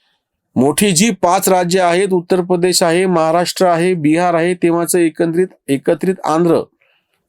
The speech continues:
आता ते तर समजा वेगळं झालं, छोटे राज्य झाले, पश्चिम बंगाल आहे आणि तमिळनाडू, हे पाच सगळ्यात मोठी राज्य आपल्याकडे मोजली जातात, जिथे चाळीस पेक्षा जास्त खासदार निवडून आलेले. ह्या पाचही राज्यांमध्ये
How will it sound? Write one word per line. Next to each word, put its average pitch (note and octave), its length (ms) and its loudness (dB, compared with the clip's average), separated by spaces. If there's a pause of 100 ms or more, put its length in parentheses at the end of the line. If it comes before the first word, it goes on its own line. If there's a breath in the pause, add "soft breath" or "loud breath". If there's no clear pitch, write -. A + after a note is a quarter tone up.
(180)
आता A#2 220 -2
ते E3 160 0
तर F3 140 -2
समजा D#3+ 260 -2
वेगळं C#3 360 0
झालं, G2+ 220 -6 (880)
छोटे D3 220 0
राज्य A2 280 0
झाले, F2+ 260 -8 (500)
पश्चिम F#3 380 0
बंगाल E3+ 340 2
आहे D#3 100 2
आणि F#3+ 160 0 (100)
तमिळनाडू, G3 420 2
हे A#2+ 80 0
पाच F3 380 -2
सगळ्यात E3+ 340 0
मोठी F3 260 0
राज्य D3+ 320 0
आपल्याकडे A#2+ 480 -2
मोजली A2+ 280 -2
जातात, G#2 220 -2
जिथे F3 220 -2
चाळीस D3+ 320 -2
पेक्षा D#3 260 -2
जास्त C#3+ 460 -2
खासदार B2 340 -2
निवडून F3 300 2
आलेले. F2 340 -6 (1080)
ह्या C3+ 380 0
पाचही C#3+ 480 0
राज्यांमध्ये A2 760 -2